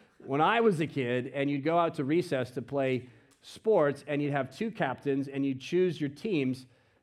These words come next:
who do you choose to be on your team? You choose the best players. And then there's me at the end getting picked last. You know, there's, I mean, you always,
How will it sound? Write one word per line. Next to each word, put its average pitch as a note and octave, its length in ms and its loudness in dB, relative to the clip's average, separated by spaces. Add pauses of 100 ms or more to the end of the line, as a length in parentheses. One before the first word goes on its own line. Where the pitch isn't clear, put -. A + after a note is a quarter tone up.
(160)
who C4 160 -2
do D4+ 60 2
you D4+ 100 6
choose G3+ 300 0
to G#3 60 -6
be F#3+ 140 2
on F#3 100 2
your G3+ 100 0
team? G#3 380 -4
You F3 100 -4
choose G3+ 280 -4
the G3 120 2
best D#3 540 -2
players. C#3+ 680 -2 (1400)
And C3 160 -2
then C#3+ 160 2
there's D3 220 0
me F3+ 180 -4
at C3+ 100 -4
the D#3 80 -2
end D#3 140 -4
getting C3 200 -2
picked C3 160 -6
last. C3+ 460 -8
You C3+ 60 -2
know, C#3 180 0
there's, D#3 220 2 (280)
I F3+ 120 0
mean, G3 120 -2
you G3+ 100 0
always, C4 540 4